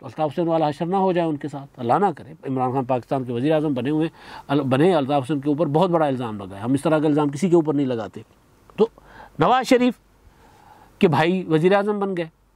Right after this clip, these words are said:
और उन्होंने आते ही पहले जो चंद अहकामात जारी किए वो ये थे कि जी नवाज शरीफ का और इसहाक डार साहब का पासपोर्ट जारी किया जाए। जाहिर है, अब इस,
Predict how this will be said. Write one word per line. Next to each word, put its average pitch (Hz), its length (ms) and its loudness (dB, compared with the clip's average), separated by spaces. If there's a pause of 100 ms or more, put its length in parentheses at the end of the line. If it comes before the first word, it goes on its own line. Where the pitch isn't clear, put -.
(800)
और 202 140 4
उन्होंने 202 400 2
आते 180 360 -2
ही 208 160 0
पहले 196 440 -2
जो 175 140 -2 (180)
चंद 220 340 -2 (280)
अहकामात 170 500 0
जारी 156 280 -2
किए 139 300 -6 (840)
वो 170 160 6
ये 180 160 4
थे 165 200 -2
कि 160 120 -2
जी 165 260 -2 (480)
नवाज 156 260 2
शरीफ 160 400 0
का 160 200 2
और 139 440 -4 (1040)
इसहाक 160 280 2
डार 139 220 2
साहब 127 240 -4
का 127 140 -10
पासपोर्ट 120 680 -6 (340)
जारी 113 320 -2
किया - 260 -16
जाए। - 220 -20 (760)
जाहिर 120 220 0
है, 170 100 -2
अब 123 120 -4
इस, 117 100 -4